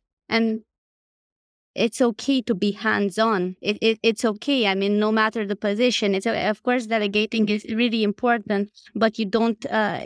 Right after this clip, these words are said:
I mean, if you have, you know, y-, y-, if, if there is someone that you can help and it's quicker for you to do it, you should do it. Doesn't really matter if this is just, you know, if it's a Q A or an engineer and you're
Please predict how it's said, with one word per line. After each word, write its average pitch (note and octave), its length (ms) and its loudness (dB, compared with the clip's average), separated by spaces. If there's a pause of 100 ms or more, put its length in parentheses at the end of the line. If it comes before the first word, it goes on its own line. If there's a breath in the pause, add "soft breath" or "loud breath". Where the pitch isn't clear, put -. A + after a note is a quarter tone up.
(140)
I A3 160 -2
mean, A3+ 240 0
if A#3+ 240 -2
you B3 80 -2
have, A3 320 0 (280)
you G#3+ 100 -2
know, G#3 260 2 (380)
y-, G3+ 100 -2 (100)
y-, - 140 -2 (120)
if, E3+ 440 0
if G#3+ 220 -4
there A#3 160 0
is A#3 180 0
someone A3 460 0
that G3+ 200 -2
you G#3+ 200 0
can G#3+ 240 0
help G#3 340 -2
and G3+ 80 2
it's G3 160 -2
quicker A3+ 340 -2
for G3+ 220 0
you G3+ 160 0
to G#3 140 -6
do G3+ 260 0
it, G3+ 180 -4
you G3+ 300 0
should G#3 300 -4
do G#3 180 2
it. F#3+ 220 -4
Doesn't G3+ 340 -2
really G3+ 240 -2
matter G3+ 400 0
if F#3+ 220 0
this G3+ 300 -4
is G3+ 60 -6
just, - 300 -2 (240)
you G3+ 80 -2
know, G3+ 220 0
if F3+ 240 -4
it's G#3 160 -2
a G#3 60 0
Q G3+ 280 -6
A G3+ 220 2
or F#3+ 100 0
an G3 240 2
engineer G3+ 460 0
and G3 240 -2
you're G3 320 0